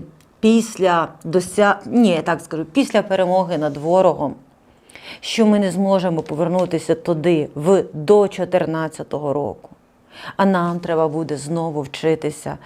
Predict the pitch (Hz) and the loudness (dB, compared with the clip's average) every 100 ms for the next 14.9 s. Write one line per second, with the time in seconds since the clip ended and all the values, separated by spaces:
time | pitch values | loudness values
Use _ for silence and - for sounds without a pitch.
0 | - - 180 185 175 156 175 175 165 147 | -20 -10 -2 0 -2 -4 -2 -2 -2 -2
1 | 160 160 156 - - - 180 160 175 170 | -6 -6 -10 -14 -14 -4 -4 0 -2 0
2 | 151 151 151 143 147 156 165 - - - | -2 -2 -4 -4 -8 -12 -16 -20 -20 -14
3 | - 214 180 180 190 180 - 185 175 175 | -2 0 0 2 0 0 -4 0 2 0
4 | 175 - 156 147 - - 151 180 196 190 | -2 -8 -4 -4 -6 -12 -10 -6 -4 -2
5 | 170 185 180 180 170 160 147 143 147 147 | -4 -8 -4 -4 0 0 0 -2 -6 -10
6 | - _ _ - - - - - 185 180 | -20 _ _ -20 -20 -20 -8 -2 0 -2
7 | - 165 170 151 143 - 170 165 _ _ | -8 -6 -4 -4 -6 -14 -18 -20 _ _
8 | _ _ - 202 196 - 233 226 - 175 | _ _ -2 0 0 -2 -2 -2 0 2
9 | 180 180 185 165 151 - - - 202 180 | 4 6 4 2 -6 -8 -20 -8 -6 -6
10 | - 196 208 202 180 165 165 - 156 170 | -4 2 2 2 -2 -4 -6 -6 -4 0
11 | 190 185 170 - 170 175 - - - 180 | 0 0 -4 -2 0 -2 -6 -20 -6 0
12 | 185 185 - 170 165 175 208 202 175 170 | 0 0 -2 -2 -2 0 0 0 0 0
13 | 160 - 170 156 - - - - 151 180 | 0 -2 -2 -2 -8 -12 -8 -6 -2 0
14 | 180 170 170 156 - 165 156 - | 0 -2 -4 -6 -2 0 -2 -6